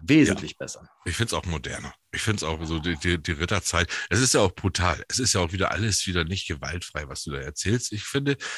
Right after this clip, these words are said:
Speaker 2: wir sollten vielleicht auch versuchen, dass wir die, diese, diese neuen Anekdoten, die wir zu diesen, ähm, zu diesen Redewendungen haben, vielleicht auch wirklich publik zu machen. Vielleicht sollte das einfach
Speaker 1: Ja.
Speaker 2: die neue Erklärung sein.
Speaker 1: Da hast du recht.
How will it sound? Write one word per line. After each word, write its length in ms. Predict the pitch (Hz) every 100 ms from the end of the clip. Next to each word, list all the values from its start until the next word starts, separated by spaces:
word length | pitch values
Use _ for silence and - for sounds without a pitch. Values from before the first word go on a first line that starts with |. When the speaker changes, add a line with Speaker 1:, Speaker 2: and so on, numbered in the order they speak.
| - -
Speaker 2:
wir 100 | 110
sollten 300 | 117 175 185
vielleicht 400 | 143 123 170 160
auch 100 | -
versuchen, 460 | 120 131 156 151
dass 240 | 127 104 113
wir 200 | 135 127
die, 160 | 120
diese, 440 | 110 110 107 101 92
diese 280 | 95 92
neuen 480 | 85 85 87 123 175
Anekdoten, 760 | - 117 113 87 90 120 120 120
die 120 | 110
wir 120 | 101
zu 120 | -
diesen, 440 | 98 90 90 90 65
ähm, 580 | 85 82 80 80 78 78 - - - -
zu 120 | - 85
diesen 280 | 87 82
Redewendungen 540 | 78 90 123 110 104 87
haben, 240 | 92 104
vielleicht 360 | - 85 104 104
auch 180 | 98 90
wirklich 240 | 98 104
publik 280 | 98 92 110
zu 120 | -
machen. 240 | 64 - - _
Vielleicht 360 | 90 90 127
sollte 200 | 123 113
das 220 | 98 123 -
einfach 280 | 113 104
Speaker 1:
Ja. 40 | 90
Speaker 2:
die 40 | 98
neue 240 | 95 95
Erklärung 460 | 82 - 80 73 69
sein. 180 | - - _ _ _ _ 110 _ - - _ _ _ -
Speaker 1:
Da 280 | 101 110
hast 160 | 127 -
du 60 | 139
recht. 360 | 139 - -